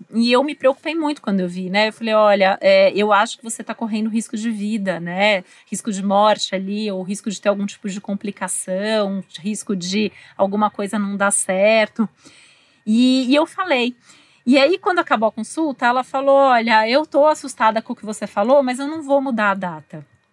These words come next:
E aí, o que que aconteceu? Ela fez a cirurgia na data marcada, e a cirurgia deu uma complicação, ela ficou em coma por muitos dias, ela quase morreu, ela precisou re-, reverter depois a cirurgia, né?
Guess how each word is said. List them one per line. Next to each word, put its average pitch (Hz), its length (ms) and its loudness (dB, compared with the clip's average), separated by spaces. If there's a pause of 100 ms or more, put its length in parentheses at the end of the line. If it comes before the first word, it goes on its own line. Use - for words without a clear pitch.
(160)
E 240 160 2
aí, 254 140 2
o - 20 -8
que - 120 -20
que 381 80 -6
aconteceu? 254 680 -2
Ela 208 200 2
fez 220 400 -6
a 302 80 -14
cirurgia 202 500 -4
na 185 100 -2
data 180 300 -4
marcada, 180 800 -4 (680)
e 233 140 2
a 254 80 2
cirurgia 247 540 -2
deu 233 180 -4
uma 233 140 -2
complicação, 240 880 -2
ela 226 180 2
ficou 220 300 -8
em 226 100 0
coma 226 540 2
por 226 180 -6
muitos 240 560 -2 (100)
dias, 196 360 -2
ela 208 180 2
quase 269 340 0
morreu, 202 600 -4
ela 202 100 0
precisou 208 300 -8
re-, 214 260 -6
reverter 208 560 -6
depois 208 400 -8
a 202 60 -10
cirurgia, 190 720 -8
né? 202 300 -4